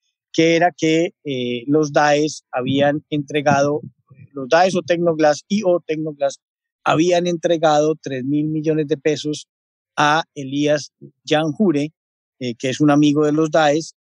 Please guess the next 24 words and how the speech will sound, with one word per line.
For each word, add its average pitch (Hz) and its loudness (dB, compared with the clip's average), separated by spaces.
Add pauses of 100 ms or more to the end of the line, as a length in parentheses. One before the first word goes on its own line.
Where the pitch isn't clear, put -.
(100)
eh, 120 -6
también 131 2
barranquillero, 156 0 (100)
socio 160 -2
y 139 -12
dueño 147 0
de 143 -2
una 139 -2
tiquetera 147 -4
que 139 -14
se 127 -12
llama 131 -4
Ticket 156 -6
Jam, 170 0 (560)
para 185 2
que 180 -2
con 139 -10
esa 147 -4
plata 160 0 (140)
se, 165 -2 (100)
eh, 143 -8
lograse 135 0
sobornar 156 0 (640)
a 156 0